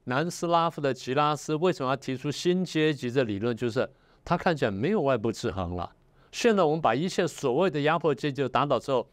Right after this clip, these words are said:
我们很快变成新的压迫阶级，而过去压迫阶级还有一些别的力量制衡。现在我们这出来之后，我们是超级巨大，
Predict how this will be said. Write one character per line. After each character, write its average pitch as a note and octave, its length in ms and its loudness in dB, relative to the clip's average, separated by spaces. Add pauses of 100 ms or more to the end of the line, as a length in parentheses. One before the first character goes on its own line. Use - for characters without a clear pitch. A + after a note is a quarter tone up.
(320)
我 C3 280 2
们 D3+ 260 0
很 C3+ 160 -4
快 E3 180 -2
变 D3 140 -2
成 C3+ 100 -2
新 G3+ 340 -2
的 E3+ 100 2
压 B2+ 180 2
迫 B2 160 0
阶 A#2 200 -2
级， A2 280 -6 (260)
而 F3+ 160 4
过 G#3+ 280 4
去 E3 160 -2
压 E3 140 4
迫 D#3+ 120 4
阶 D3 180 -2
级 C3+ 120 -4
还 C3+ 100 -2
有 C3+ 40 2
一 B2+ 40 -2
些 D3+ 100 -2
别 B2+ 220 2
的 F#3 120 0
力 E3 80 0
量 C#3+ 140 2
制 B2+ 160 -6
衡。 G#2 200 -2 (220)
现 A3+ 200 2
在 G3 80 4
我 B2+ 120 4
们 C#3+ 100 -2
这 E3 100 0
出 - 200 -4
来 D3+ 120 6
之 D#3+ 120 -2
后， C#3+ 80 4
我 A2 160 -2
们 D#3+ 120 -2
是 E3 160 -8
超 G3 380 0
级 C#3 200 -4
巨 C3+ 200 -2
大， A#2+ 180 0